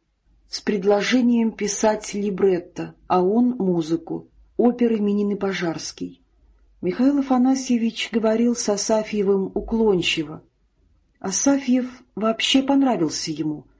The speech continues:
Он очень умён, остёр, зол. Но после ухода Асафьева сказал, что писать не будет, не верит ни во что». События поначалу развивались стремительно.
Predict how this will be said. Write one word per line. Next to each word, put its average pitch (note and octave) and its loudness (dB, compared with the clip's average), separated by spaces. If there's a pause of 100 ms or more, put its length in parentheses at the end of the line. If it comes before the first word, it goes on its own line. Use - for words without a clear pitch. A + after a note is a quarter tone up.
(460)
Он B3+ 4
очень A3+ 2
умён, G3 2
остёр, F#3+ -2 (140)
зол. F#3 0 (1000)
Но A3+ -6
после G3 -6
ухода G3+ -2
Асафьева F#3 -2
сказал, G#3 -2
что - -6
писать F#3 -6
не F#3+ 0
будет, E3+ -6 (640)
не A#3 4
верит F3+ 0
ни F#3+ 2
во F#3 0
что». - -8 (1120)
События G#3+ 0
поначалу F#3+ 0
развивались F3 -2
стремительно. D#3 -2